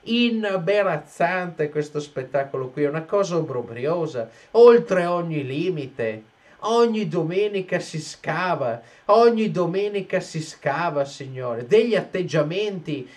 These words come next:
da dopo scuola Ferroviario che io non ho mai visto. E vi ripeto, onore al Milan per la partita che ha fatto, una partita precisa, anche la formazione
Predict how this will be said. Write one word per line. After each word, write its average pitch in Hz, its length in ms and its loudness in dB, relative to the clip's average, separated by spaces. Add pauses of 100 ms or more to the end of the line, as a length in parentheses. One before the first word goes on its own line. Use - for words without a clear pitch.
(160)
da 165 240 -2
dopo 214 360 0
scuola 208 440 0
Ferroviario 165 880 0
che 165 140 -6
io 196 180 -2
non 139 220 -4
ho 165 100 0
mai 156 240 -6
visto. 120 800 -8 (680)
E 220 180 6
vi 185 180 0
ripeto, 175 680 4
onore 165 360 2
al 135 100 -4
Milan 185 480 0
per 135 160 -2
la 139 120 0
partita 147 460 -4
che 139 120 -6
ha 120 40 -6
fatto, 208 400 2
una 143 160 -2
partita 147 500 -2
precisa, 156 680 -4
anche 180 280 -2
la 151 120 0
formazione 160 960 0